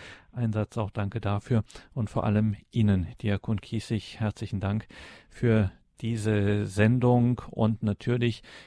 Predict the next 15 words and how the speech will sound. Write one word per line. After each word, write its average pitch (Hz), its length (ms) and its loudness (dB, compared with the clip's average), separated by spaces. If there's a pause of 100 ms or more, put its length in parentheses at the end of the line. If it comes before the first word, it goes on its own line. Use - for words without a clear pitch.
wie - 120 -8
immer, 113 420 0
zum 117 180 -4
Ausklang 110 480 -2
der 101 120 -4
Sendung 101 560 -2
brauchen 104 400 -2
wir 98 160 2
noch 95 200 -4
ein 101 380 0 (160)
Gedicht - 480 -6
und - 380 -4
dann 90 180 -6 (420)
den 110 160 -2
Segen. 87 420 -4